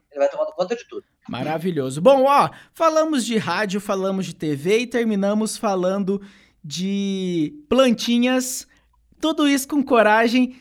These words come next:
Speaker 2: só poderia ser, então, com Olga Bongiovanni. Eu tô muito feliz de você ter topado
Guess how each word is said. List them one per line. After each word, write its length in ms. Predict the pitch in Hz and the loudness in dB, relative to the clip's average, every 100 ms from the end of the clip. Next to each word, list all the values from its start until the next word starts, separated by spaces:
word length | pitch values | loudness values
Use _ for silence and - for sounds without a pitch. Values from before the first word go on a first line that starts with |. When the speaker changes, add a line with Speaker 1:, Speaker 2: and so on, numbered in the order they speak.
| _ | _
Speaker 2:
só 240 | - 240 | -2 -2
poderia 440 | 240 226 208 208 202 | 0 2 2 2 0
ser, 180 | 214 | -2
então, 280 | 202 196 208 | -4 -4 -6
com 140 | - 214 | -4 0
Olga 420 | 202 254 254 226 | 4 4 2 0
Bongiovanni. 1000 | 220 226 202 185 175 180 202 208 208 _ _ _ _ | 0 0 0 -2 -2 0 0 -4 -8 _ _ _ _
Eu 200 | 277 277 | 0 0
tô 240 | 277 262 | 0 0
muito 520 | 240 233 240 294 302 - | 2 2 2 2 0 0
feliz 440 | 247 214 220 208 | 0 2 0 -4
de 40 | |
você 280 | 202 196 202 | -4 -4 -4
ter 120 | 190 | -6
topado 640 | 190 185 - 180 185 175 | -6 -8 -2 0 0 -2